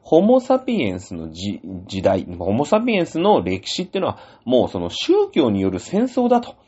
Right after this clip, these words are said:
うん、言ってもいいほど、その、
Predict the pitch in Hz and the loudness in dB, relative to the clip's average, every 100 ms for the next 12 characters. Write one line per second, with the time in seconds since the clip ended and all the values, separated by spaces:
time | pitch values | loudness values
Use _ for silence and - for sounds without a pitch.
0 | _ - - - 170 165 160 156 175 - | _ -20 -20 -14 -6 -4 -2 -2 -4 -2
1 | 349 233 110 240 311 - 196 240 247 - | 2 2 4 4 2 2 2 4 4 2
2 | 113 98 92 80 73 | -2 -2 -2 -4 -8